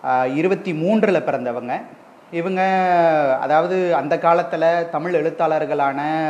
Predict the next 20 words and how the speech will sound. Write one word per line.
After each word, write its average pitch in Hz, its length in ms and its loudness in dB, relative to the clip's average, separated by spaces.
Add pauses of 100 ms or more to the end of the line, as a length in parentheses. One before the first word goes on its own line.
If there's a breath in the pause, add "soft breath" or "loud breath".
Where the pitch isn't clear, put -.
(600 loud breath)
புதுமை 180 320 0
பித்தன், 156 520 -2
மௌனி, 165 640 0 (240)
ஆ, 139 320 0
ஆ 151 200 4
மாதவையா, 151 840 0 (480 loud breath)
ஆ, 139 100 0
வாவேசு 165 540 0
ஐயர், 151 480 -2 (460)
இவர்களெல்லாம் 160 720 2
கோலோச்சி 185 420 0
அந்த 156 320 0
காலத்துல 170 560 0
ஒரு 147 160 -2
பெண் 202 260 -2
எழுத்தாளராக 180 760 0
எழுதியிருக்காங்க 147 840 -4
அப்படிங்கிறதே 135 540 -4
பெரிய 143 300 -4
விடயம்தான். 131 460 -2